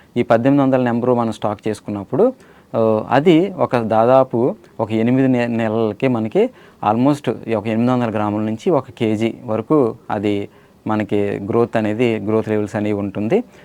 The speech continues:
తర్వాత ఈ స్టాకింగ్ సాంద్రత ఎలా ఉంటుందంటే, ఆ, ఫిఫ్టీన్ ని-, స్పీసీస్, ఆ, స్పీసీస్ నుంచి థర్టీ pieces per meter cube వరకు చూసుకోవాలి.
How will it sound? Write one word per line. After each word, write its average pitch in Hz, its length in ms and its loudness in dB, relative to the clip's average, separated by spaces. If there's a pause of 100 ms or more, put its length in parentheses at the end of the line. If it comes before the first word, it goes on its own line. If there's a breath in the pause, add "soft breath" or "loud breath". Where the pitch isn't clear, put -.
(260 loud breath)
తర్వాత 151 180 2
ఈ 147 140 2
స్టాకింగ్ 127 540 2
సాంద్రత 127 460 -2
ఎలా 110 420 -2
ఉంటుందంటే, 113 600 0 (420 loud breath)
ఆ, 110 260 0
ఫిఫ్టీన్ 135 580 2
ని-, 120 260 -2
స్పీసీస్, 135 540 0
ఆ, 113 200 -2 (400)
స్పీసీస్ 120 540 -4
నుంచి 110 240 0
థర్టీ 123 300 0
pieces 113 360 -2 (100)
per 110 300 -4
meter 113 200 -4
cube 110 260 -4
వరకు 107 240 -4
చూసుకోవాలి. 110 640 -4